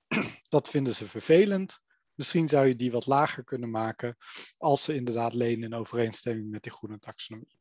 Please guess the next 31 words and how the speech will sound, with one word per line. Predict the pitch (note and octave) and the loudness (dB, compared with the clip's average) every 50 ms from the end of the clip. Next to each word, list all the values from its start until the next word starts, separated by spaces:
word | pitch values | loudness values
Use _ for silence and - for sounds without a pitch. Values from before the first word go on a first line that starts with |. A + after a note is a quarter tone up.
| _ _ | _ _
Oké, | _ - - - _ | _ -14 -14 -14 _
dus | D#3 D3+ - | -8 -4 0
dit | B3 B3 - | 0 0 2
zijn | - A3 G#3 | 2 0 2
een | G3+ G3 | 0 0
beetje | F3 F3+ F3 E3+ - - - C3 | 2 4 4 4 2 0 -2 2
de | B2+ C#3 C#3 C3 - _ _ _ _ _ _ _ _ _ _ _ _ _ _ _ _ _ _ - - | 4 4 4 2 -2 _ _ _ _ _ _ _ _ _ _ _ _ _ _ _ _ _ _ -20 -20
voorstellen | - - D3+ F3 F3+ - - E3+ D#3+ E3 | -4 2 2 2 4 4 4 4 4 4
van | - - D3 | 2 0 0
dingen | C3 C#3+ C#3 C#3+ C3 | 0 0 0 0 -4
die | B2 B2 | -4 -4
de | - - - | -4 2 2
E | D#3+ | 2
C | D#3+ - - B2+ | 2 2 0 0
B | B2+ C#3 D3 D#3+ - - - - - - - _ | 4 6 4 4 4 -4 -16 -20 -20 -20 -20 _
eigenlijk | - F#3 G#3+ A#3 A3 - - F#3+ E3 - | 4 6 6 6 6 4 0 0 -2 -2
vandaag | - - C#3 C3 C#3 C#3+ D3 C#3 - | -4 -8 -2 0 0 0 0 -2 -4
al | E3 C#3 | -6 -8
zou | A#2 - A#2 - | -6 -6 -6 -4
kunnen | - - A2+ G#2+ G#2 G2+ | -2 -4 -4 -4 -4 -2
doen, | A2 C3 E3 G3 A#3+ - _ _ _ _ _ - - - _ _ _ | 0 0 0 0 -2 -6 _ _ _ _ _ -20 -20 -20 _ _ _
waar | _ C#3 C3+ C3+ | _ 2 2 2
de | C3 C#3+ D#3 - - _ _ _ | 2 0 -2 -2 -8 _ _ _
Europese | - D#3 C3 C3 C3 - _ D#3 D3+ D3+ - - | 0 0 2 2 0 0 _ 4 4 4 2 -2
politiek | _ C3 A#2 G#2+ - G3 F#3+ - - _ _ _ _ | _ -2 -2 -2 -2 -6 -6 -6 -12 _ _ _ _
al, | _ - B2 B2 C#3+ - | _ -4 -2 -2 -2 -2
al | _ C3+ A#2+ A#2 A#2+ - A3+ | _ -2 -2 -2 -4 -6 -6
richting | E3 C#3 E3 - - - D#3+ D3+ C#3+ | -4 -2 -2 -2 -2 -4 -4 -2 0
heeft | C3+ C3 - | -2 -2 -2
gekozen. | - - _ - C3+ B2+ B2 A#2+ - - D#3 - _ _ _ _ - - - - - - - - _ _ _ _ _ | -6 -14 _ 0 0 0 0 0 -2 -8 -10 -10 _ _ _ _ -20 -20 -20 -20 -20 -20 -20 -20 _ _ _ _ _
Ehm, | _ - D3 C3 B2 A#2+ B2 B2+ B2 B2+ C3+ | _ -6 -4 -2 -2 -4 -4 -6 -8 -8 -10